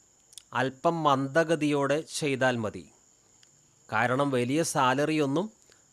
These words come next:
നമുക്ക് കിട്ടുന്നില്ലല്ലോ." ഇപ്രകാരം ഒരു അവിശ്വാസിയായ വർക്കർ, വിശ്വാസിയായ വർക്കർ,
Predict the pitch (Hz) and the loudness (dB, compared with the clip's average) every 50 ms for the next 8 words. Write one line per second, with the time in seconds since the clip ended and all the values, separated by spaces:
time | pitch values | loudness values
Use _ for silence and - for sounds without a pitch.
0 | - 127 123 127 127 131 123 - 151 - 131 117 - 131 131 135 135 120 113 117 | -10 -4 -2 -2 -2 -2 -4 -6 -6 -6 -6 -4 -4 -4 -2 -2 -2 -2 -2 -2
1 | 113 110 107 98 101 107 - - _ _ _ _ - - - - - - - 156 | -2 -2 -4 -4 -6 -8 -18 -20 _ _ _ _ -20 -20 -20 -20 -20 -10 -2 -2
2 | 160 - 208 240 226 202 190 170 160 156 160 160 160 165 - _ _ _ - _ | 0 4 4 4 8 8 10 10 10 8 6 4 2 0 -4 _ _ _ -20 _
3 | _ _ - 156 160 165 160 151 160 175 - - - 220 208 208 214 - - 214 | _ _ -4 2 6 8 8 8 8 6 2 4 6 8 8 8 6 6 4 4
4 | 202 190 190 185 156 147 135 127 - - 151 139 117 110 - 147 139 - - 170 | 4 6 6 4 6 4 4 2 2 -2 -2 -2 -2 -2 -4 -4 -4 -2 0 2
5 | 165 170 190 180 - 226 220 208 214 202 180 156 - - - 147 147 | 4 4 4 2 2 2 4 4 4 4 4 2 2 -2 -4 -6 -6